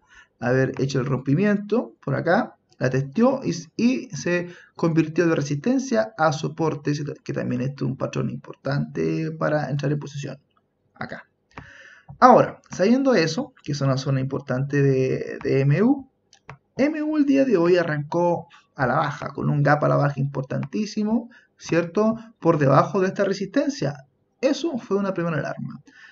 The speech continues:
Está arrancando por debajo de esa resistencia. Una resistencia, como usted, como le expliqué anteriormente, resistencia importante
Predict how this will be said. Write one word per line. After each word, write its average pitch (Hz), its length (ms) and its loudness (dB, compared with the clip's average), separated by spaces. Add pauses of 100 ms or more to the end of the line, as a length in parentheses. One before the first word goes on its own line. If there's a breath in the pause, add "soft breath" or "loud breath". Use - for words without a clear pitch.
(180 loud breath)
Está 180 640 2
arrancando 143 560 0
por 170 160 -6
debajo 156 380 -2
de 160 60 -2
esa 147 140 -6
resistencia. 143 800 -4 (320)
Una 147 240 0
resistencia, 185 840 -4 (340 loud breath)
como 127 160 -4
usted, 139 580 -2
como - 160 -6
le 139 80 -2
expliqué 139 280 -2
anteriormente, 185 760 -2
resistencia 156 580 -8
importante 151 840 -4